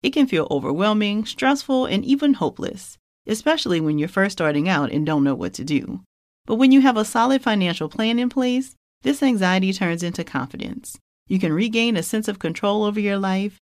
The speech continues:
and improve your self-esteem. How do you build financial confidence?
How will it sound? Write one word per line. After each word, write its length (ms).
and 120
improve 320
your 140
self-esteem. 840
How 180
do 80
you 160
build 300
financial 480
confidence? 720